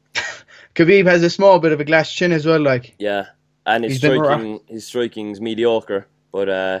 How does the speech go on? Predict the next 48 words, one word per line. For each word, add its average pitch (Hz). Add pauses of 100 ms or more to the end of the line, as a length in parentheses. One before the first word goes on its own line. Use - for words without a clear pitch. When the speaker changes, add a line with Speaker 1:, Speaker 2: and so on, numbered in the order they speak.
Speaker 1:
Do -
you 147
know? 143
Speaker 2:
yeah. 101
Speaker 1:
So -
if 143
McGregor 156
can 151
land 156
there 156 (300)
with 139
Ferguson, 185
then, 214
like, 143
Ferguson's 165
good 160
on 160
the 151
ground 156
as 156
well. 175 (100)
Speaker 2:
Mm. 107 (800)
Speaker 1:
But, 135
like, 143
Speaker 2:
Yeah. 98
Speaker 1:
I 151
think 165
he'd 180
want 156
to 147
engage 143
on 139
the 131
feet 156
with 123
McGregor, 131
like, 127
to 131
show 135
that, 127
like, 123
I 135
can 131
stand 131
with 127
you, 135
and 120
Speaker 2:
Yeah, 92